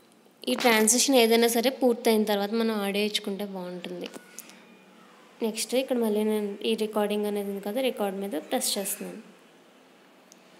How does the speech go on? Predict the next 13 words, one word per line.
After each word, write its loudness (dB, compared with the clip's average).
"హాయ్ 4
ఫ్రెండ్స్, 0
ఎలా 4
ఉన్నారు?" 0
ఇది 0
మళ్ళీ 4
ఓకే 2
క్లిక్ -6
చేశాను. -8
ఇది -2
ఇంకొక -4
ఆడియో. -10
నెక్స్ట్ -12